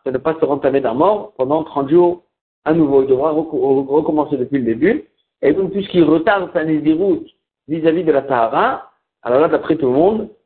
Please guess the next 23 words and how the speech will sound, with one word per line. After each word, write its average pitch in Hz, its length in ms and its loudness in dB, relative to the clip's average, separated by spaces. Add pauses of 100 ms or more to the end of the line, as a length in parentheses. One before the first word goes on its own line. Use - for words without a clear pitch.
il 127 220 -8
transgresse 147 440 2
l'interdit 147 320 -6
de 151 80 0
Baal 117 220 0
Te'acher. - 280 -14 (1500)
Amar 151 220 0
Ravashi, 135 480 -2
Ravashi, 139 380 0
il 123 140 0
dit, 180 160 2
Oïl 156 240 2
Vechen, 165 400 -4
puisque 170 260 -12
tu 160 100 -6
nous 143 140 -2
as 139 40 4
appris 156 280 -4
cette, 123 360 -4
cette, 127 340 -6 (160)
cet, 117 200 -2
euh, 107 240 2
enseignement-là, 120 800 -2